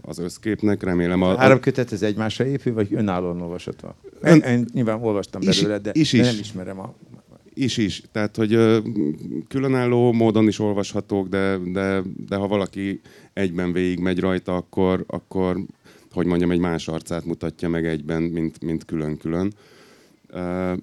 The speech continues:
Speaker 1: az meg, hogy mi lesz a, az úgynevezett, ö, életművemnek az összképe, az remélem még messze van, hogy erről,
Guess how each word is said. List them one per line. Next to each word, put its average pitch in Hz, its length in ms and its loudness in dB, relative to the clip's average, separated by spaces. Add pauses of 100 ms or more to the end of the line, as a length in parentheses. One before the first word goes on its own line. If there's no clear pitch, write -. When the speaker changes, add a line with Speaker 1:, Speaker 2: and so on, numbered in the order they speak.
(540)
Speaker 1:
az 117 140 4
meg, 117 140 4
hogy 101 140 2
mi 104 100 6
lesz 101 280 2
a, 92 320 0 (200)
az 87 220 -6
úgynevezett, 90 680 -2
ö, 90 200 -2
életművemnek 87 720 -2
az 82 80 -6
összképe, 95 460 -4
az 90 100 -2
remélem 82 320 -2
még 80 120 0
messze 76 320 -6
van, 76 220 -6
hogy 85 160 -2
erről, 98 260 2